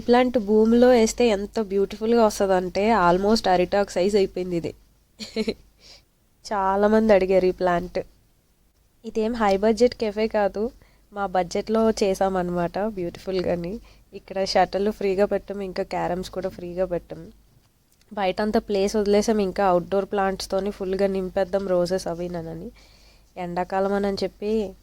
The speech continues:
ఇంకా తెప్పించలేదు రోజెస్ అయితే. ఇంకా రిలాక్స్డ్‌గా ఉండ-, ఉం-, ఉండేటట్టు ఈవినింగ్ టైమ్ అంటే నాకు న్యా-, న్యాచురల్‌గా ఉంటేనే నచ్చుతుంది దాన్ని, ఆ, లగ్జూరియస్‌గా కన్నా. So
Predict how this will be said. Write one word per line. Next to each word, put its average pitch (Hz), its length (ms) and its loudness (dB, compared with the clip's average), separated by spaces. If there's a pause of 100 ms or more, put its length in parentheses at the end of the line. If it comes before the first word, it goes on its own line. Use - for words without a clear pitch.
(600)
ఇంకా 185 160 -14
తెప్పించలేదు 180 680 -10 (100)
రోజెస్ 170 380 -12
అయితే. 160 260 -14 (880)
ఇంకా 185 400 -16 (2000)
రిలాక్స్డ్‌గా 220 640 0 (100)
ఉండ-, 220 320 2 (120)
ఉం-, 202 220 0 (180)
ఉండేటట్టు 214 540 0 (140)
ఈవినింగ్ 202 420 0
టైమ్ 196 220 0
అంటే 185 160 -2
నాకు 180 280 -6
న్యా-, 180 360 -4
న్యాచురల్‌గా 202 720 0
ఉంటేనే 190 280 0 (100)
నచ్చుతుంది 175 480 -2
దాన్ని, 170 440 -6 (960)
ఆ, 180 80 -16 (200)
లగ్జూరియస్‌గా 180 640 2
కన్నా. 165 380 -8 (340)
So 185 100 -8